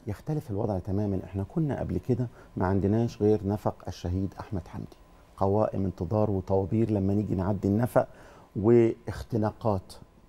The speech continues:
في المرور، وقت زمني طويل علشان أخرج وأدخل. النهاردة تم إنشاء خمسة أنفاق جديدة، فبقى عندنا ست أنفاق، وتم تطوير نفق الشهيد أحمد حمدي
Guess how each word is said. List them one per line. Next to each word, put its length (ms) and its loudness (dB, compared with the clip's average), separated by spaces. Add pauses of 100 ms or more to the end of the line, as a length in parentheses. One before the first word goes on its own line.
(120)
في 200 -4
المرور، 480 2 (120)
وقت 300 -2
زمني 380 2
طويل 440 2
علشان 520 -2 (180)
أخرج 360 -2
وأدخل. 500 2 (480)
النهاردة 580 4 (220)
تم 240 2
إنشاء 340 -2 (100)
خمسة 360 0 (120)
أنفاق 300 -2 (120)
جديدة، 300 -2
فبقى 440 -2
عندنا 340 2 (220)
ست 300 -2
أنفاق، 420 -6
وتم 460 4
تطوير 600 2
نفق 240 -2 (100)
الشهيد 360 -6
أحمد 320 -6
حمدي 300 -2